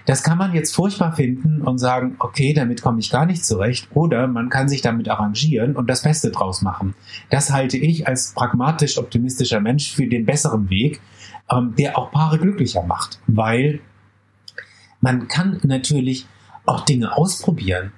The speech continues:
Und mit Vorlauf lassen sich auch andere Dinge ausprobieren, die sich spontan vielleicht nicht so machen lassen. Insofern, es hat alles Vor- und Nachteile. Und irgendwann kommt tatsächlich einfach der Zeitpunkt, wo die spontane Sexualität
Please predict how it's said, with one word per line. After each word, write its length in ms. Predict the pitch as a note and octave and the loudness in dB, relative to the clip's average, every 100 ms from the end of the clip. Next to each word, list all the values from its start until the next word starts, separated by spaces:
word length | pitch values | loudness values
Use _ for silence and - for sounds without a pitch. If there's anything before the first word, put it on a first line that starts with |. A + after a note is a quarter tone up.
| _ - - - | _ -20 -14 -2
Und 440 | B2 A#2+ A2+ - - | 0 0 -2 -6 -4
mit 220 | C3+ C3 | -2 -2
Vorlauf 720 | - - F#3 G3+ A#2+ G#2+ C#3 B2 | -2 -2 0 0 0 0 -2 -4
lassen 340 | A#2 - C3 | -2 -2 -2
sich 240 | B2+ B2+ | -2 -2
auch 220 | B2+ B2 - | -2 -2 -2
andere 320 | E3 F#3+ D3 | 0 0 0
Dinge 280 | B2 G#2+ G2+ | 0 0 -2
ausprobieren, 680 | A2 - B2 A#2+ C3+ C3+ A#2 | -4 -2 -4 -2 -2 -2 0
die 120 | B2 | -2
sich 200 | A#2 A2+ | -2 -4
spontan 540 | - G#2 A2 G#2 A#2 | -2 -2 0 0 -2
vielleicht 260 | A#2+ B2+ C3 | 0 0 2
nicht 200 | F#3 - | 0 0
so 80 | B2+ | 0
machen 280 | F2+ - | -2 -4
lassen. 320 | F#2 - - - - - - C3 | -6 -4 -4 -6 -14 -8 -4 -2
Insofern, 500 | C#3 C#3 E3+ F3+ D3 | 0 2 2 2 0
es 160 | C3+ - | 0 -4
hat 220 | D3 - | -4 -2
alles 260 | E3 E3+ - | 0 0 -2
Vor- 200 | D3 B2+ | -2 0
und 120 | B2+ | 0
Nachteile. 680 | B2 D#3+ - C#3+ C3+ A2+ - - - | 0 0 0 0 0 -2 -6 -6 -2
Und 220 | B2 - | 0 2
irgendwann 460 | D#3+ E3 C#3 C3 - | 2 4 0 -2 0
kommt 420 | D#3+ E3+ - - - | 2 2 -2 -8 -4
tatsächlich 640 | C3 C3 C3+ - B2+ - | -2 0 -2 0 -2 0
einfach 380 | A#2 A2 A#2+ - - - | -2 0 -2 -4 -10 -4
der 160 | A2+ | -2
Zeitpunkt, 580 | - A#2+ C3 - A#2 A2 - - - | 0 0 -2 -2 -2 -4 -12 -20 -4
wo 280 | A#2+ A#2+ - - _ _ _ _ C3 | 0 0 -4 -16 _ _ _ _ -2
die 80 | |
spontane 580 | B2 - A2 - C#3 E3 | -2 -2 -2 0 2 2
Sexualität 1040 | D3+ A2+ - G#2 F#2+ F#2+ - G#2 G#2 A2+ | 2 -2 -2 -2 -2 -4 -4 -2 -2 -4